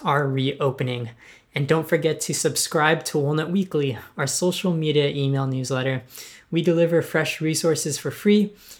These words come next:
and peeks behind the scenes of F C B C Walnut.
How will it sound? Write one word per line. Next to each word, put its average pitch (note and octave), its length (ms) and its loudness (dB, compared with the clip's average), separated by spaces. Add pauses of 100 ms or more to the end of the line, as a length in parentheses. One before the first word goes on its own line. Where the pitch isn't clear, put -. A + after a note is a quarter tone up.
(140)
and C#3+ 180 -2
peeks - 320 -2
behind D3 480 0
the C#3+ 60 -4
scenes C3 500 -2 (320)
of C3+ 140 0
F B2+ 140 0
C C#3 120 -6
B B2+ 160 -6
C B2+ 200 -6
Walnut. B2 500 -6